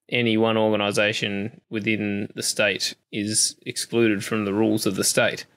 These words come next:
Like we were talking about before with, you know, a Muslim group who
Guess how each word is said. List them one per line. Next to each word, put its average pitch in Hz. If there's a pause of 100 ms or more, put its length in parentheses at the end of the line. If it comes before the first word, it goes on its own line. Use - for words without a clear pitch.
(120)
Like 131
we 117
were 110
talking 110
about 98
before 113
with, 104 (120)
you 113
know, 98
a 98
Muslim 110
group 101
who 104